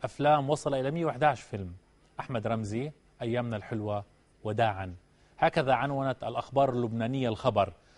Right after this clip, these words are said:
وفي التفاصيل: أحمد رمزي رحل الجمعة الماضية عن عمر يناهز اثنين وثمانين عاماً إثر انزلاقه بأرضية الحمام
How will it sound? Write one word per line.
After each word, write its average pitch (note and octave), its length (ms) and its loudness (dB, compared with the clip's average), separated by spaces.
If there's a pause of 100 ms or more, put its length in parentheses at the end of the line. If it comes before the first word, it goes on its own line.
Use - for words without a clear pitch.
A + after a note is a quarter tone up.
(200)
وفي D3 140 0
التفاصيل: C3+ 800 2 (340)
أحمد C#3+ 480 0
رمزي G#2+ 560 4
رحل A#2 260 0
الجمعة A2+ 640 0
الماضية A2 520 0
عن G#2+ 200 0
عمر A2+ 280 -2
يناهز A2 460 -4
اثنين B2+ 240 -6
وثمانين A2+ 460 -6
عاماً G#2 440 -2 (380)
إثر B2+ 220 -2
انزلاقه B2 880 2 (300)
بأرضية A#2 580 -2
الحمام A2+ 680 -6